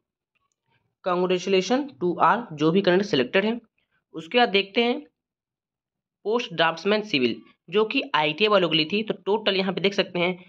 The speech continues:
चौदह कैंडिडेट को सिलेक्ट किया गया है। तो अपना नाम और रजिस्ट्रेशन नंबर चेक कर लीजिएगा। उनको भी अपॉइंटमेंट लेटर तीस ग्यारह दो हज़ार तेईस को मेल के द्वारा सेंड किया जाएगा।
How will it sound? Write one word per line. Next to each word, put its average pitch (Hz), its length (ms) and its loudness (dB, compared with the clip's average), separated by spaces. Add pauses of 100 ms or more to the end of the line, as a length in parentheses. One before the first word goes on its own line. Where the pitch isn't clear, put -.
(240)
चौदह 214 240 2
कैंडिडेट 175 300 -2
को 202 80 -6
सिलेक्ट 139 300 0
किया 120 160 2
गया 120 120 0
है। 127 60 -2
तो 147 100 0
अपना 160 200 0
नाम 175 220 0
और 202 180 0
रजिस्ट्रेशन 151 380 0
नंबर 165 300 2 (120)
चेक - 180 -6
कर 123 80 -6
लीजिएगा। 110 420 -6 (720)
उनको 175 240 -2
भी 247 160 0
अपॉइंटमेंट 175 420 2
लेटर 180 260 2 (120)
तीस 220 180 2
ग्यारह 175 200 2
दो 160 60 0
हज़ार 156 180 2
तेईस 156 180 0
को 330 220 0 (280)
मेल 202 160 2
के 175 100 -2
द्वारा 156 260 2
सेंड 131 260 -2
किया 120 180 -2
जाएगा। 107 300 -4